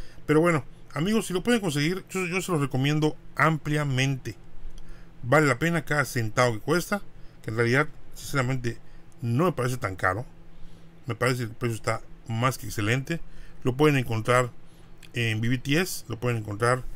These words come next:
en Amazon, está un poco caro, pero en B B T S lo pueden encontrar a muy buen precio.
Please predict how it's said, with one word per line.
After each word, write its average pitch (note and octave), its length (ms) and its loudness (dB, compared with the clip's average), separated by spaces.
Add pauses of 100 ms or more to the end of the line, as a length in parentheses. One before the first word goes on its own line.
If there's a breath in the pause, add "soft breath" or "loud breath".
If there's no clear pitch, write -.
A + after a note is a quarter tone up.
(240 loud breath)
en C#3+ 160 2
Amazon, E3 280 2
está C3 180 0
un D3 60 2
poco - 240 -2
caro, D3+ 320 4 (840 loud breath)
pero A#2+ 200 6
en B2+ 80 2
B D#3 80 2
B F3 100 0
T E3+ 120 -6
S D#3+ 60 -2
lo D#3 80 -2
pueden D3+ 200 2
encontrar C#3 400 0
a A#2+ 80 -2
muy C3+ 160 2
buen C#3 160 2
precio. F#3+ 420 0